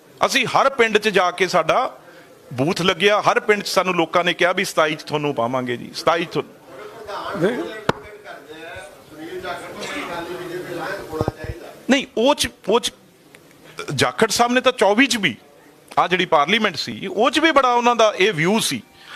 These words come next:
Speaker 1: ਪਰ ਆਪਣਾ ਇੱਕ ਨਿੱਜੀ ਵਿਊ ਹੋਣਾ, ਉਹ ਅਲੱਗ ਗੱਲ ਆ। ਹੁਣ ਜਿਵੇਂ ਕੈਪਟਨ ਸਾਹਿਬ ਵੀ ਨੇ ਪਹਿਲਾਂ ਕਿਹਾ ਸੀ, ਪਰ ਹੁਣ ਜਦੋਂ ਕੈਪਟਨ ਸਾਹਿਬ ਆ ਨਿਕਲੇ ਨੇ ਤਿੰਨ ਦਿਨ,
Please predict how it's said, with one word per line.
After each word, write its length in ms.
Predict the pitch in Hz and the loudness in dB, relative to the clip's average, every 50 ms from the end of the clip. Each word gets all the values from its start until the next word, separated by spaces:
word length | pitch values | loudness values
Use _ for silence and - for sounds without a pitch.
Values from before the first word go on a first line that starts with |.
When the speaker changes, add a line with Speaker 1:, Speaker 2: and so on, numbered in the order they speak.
| - - - - - - | -18 -18 -20 -6 0 2
Speaker 1:
ਪਰ 280 | 262 285 302 294 - - - - - - - - - - - - - _ _ - - - - - - 180 | 2 2 2 0 2 0 0 0 -2 -12 -12 -16 -18 -16 -16 -16 -16 _ _ -20 -20 -20 -12 -4 -2 -2
ਆਪਣਾ 360 | 185 - - 247 254 277 269 | -2 0 0 0 2 2 2
ਇੱਕ 180 | 254 262 269 | 0 0 0
ਨਿੱਜੀ 360 | 226 190 180 160 - 208 262 262 | 0 0 0 0 2 2 0 2
ਵਿਊ 260 | 208 233 240 247 220 | 0 0 0 2 2
ਹੋਣਾ, 380 | - 202 151 - 220 226 220 - - 151 151 151 156 - - - 151 151 151 151 147 151 - - | 2 2 2 2 0 0 -2 -6 -8 -8 -8 -8 -10 -12 -14 -8 -6 -4 -4 -4 -4 -6 -6 -4
ਉਹ 260 | 151 151 151 233 254 | -2 0 2 2 4
ਅਲੱਗ 160 | 233 202 208 202 | 4 2 2 0
ਗੱਲ 300 | 170 - 165 123 117 113 | 2 0 0 0 0 -4
ਆ। 120 | 104 - - - - - - _ - | -6 -8 -12 -20 -20 -20 -10 _ -2
ਹੁਣ 100 | 170 214 | 0 2
ਜਿਵੇਂ 200 | 170 - 233 233 | 2 2 2 2
ਕੈਪਟਨ 340 | 233 233 226 226 - 247 247 | 2 2 0 2 0 0 2
ਸਾਹਿਬ 260 | - 254 247 247 208 | 4 2 2 2 2
ਵੀ 80 | 220 247 | 0 2
ਨੇ 120 | 233 233 | 2 2
ਪਹਿਲਾਂ 300 | 226 - 208 214 220 208 | 4 4 2 4 4 2
ਕਿਹਾ 160 | 208 - 165 | 4 2 0
ਸੀ, 120 | 175 190 226 | 2 0 -2
ਪਰ 200 | - 214 240 233 | 0 2 2 2
ਹੁਣ 240 | 151 139 160 202 202 | 4 2 2 2 4
ਜਦੋਂ 220 | 226 254 247 247 | 2 2 2 4
ਕੈਪਟਨ 320 | 220 233 220 - 220 220 | 2 2 2 2 0 2
ਸਾਹਿਬ 200 | - - 220 214 | 2 4 4 4
ਆ 40 | 214 | 4
ਨਿਕਲੇ 340 | 202 185 180 - 262 262 247 | 4 2 2 2 2 2 2
ਨੇ 100 | 233 202 | 2 0
ਤਿੰਨ 260 | - 190 180 156 147 | 2 0 0 0 0
ਦਿਨ, 200 | 131 120 101 101 | -2 -2 -4 -4